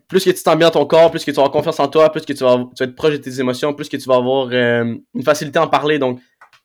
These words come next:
il y a juste du positif, comme je le répète constamment, il y a, il y a rien de négatif au fait de s'entraîner, c'est, c'est, c'est, il y a, il y a rien de négatif, en fait. Tu peux juste avoir du positif au fait de s'entraîner. Fait que, bref,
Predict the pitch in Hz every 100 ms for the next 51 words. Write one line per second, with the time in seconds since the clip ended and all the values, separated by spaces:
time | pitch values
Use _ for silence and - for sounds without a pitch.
0 | _ _ 156 151 190 156 - 156 175 165
1 | 151 135 147 151 147 - _ - 156 151
2 | 147 156 156 - 135 127 117 131 127 147
3 | 165 151 139 127 - 143 - _ _ _
4 | 139 151 143 123 139 135 127 131 139 135
5 | 123 113 113 113 _ _ _ _ _ _
6 | _ _ - 127 123 120 104 - _ 123
7 | 123 165 180 196 160 147 135 127 127 139
8 | 143 156 139 120 135 127 147 - _ _
9 | _ 131 143 131 123 117 120 - - -
10 | 139 147